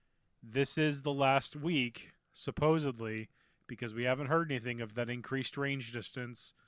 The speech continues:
and all those bonuses we get from covid, for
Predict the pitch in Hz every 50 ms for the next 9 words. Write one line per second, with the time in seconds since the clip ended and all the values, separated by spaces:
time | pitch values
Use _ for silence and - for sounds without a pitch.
0 | _ _ _ _ _ _ _ - 127 120 123 120 131 139 139 123 123 135 147 147
1 | 147 143 - 147 131 123 131 120 123 120 - 131 123 113 - 143 139 131 117 110
2 | 104 101 - _ _ _ _ _ _ _ _ _ _ _ _ _ _ _ _ _
3 | _ _ _ _ - - - - - 160 147 147 160 160 165 170 180 175 175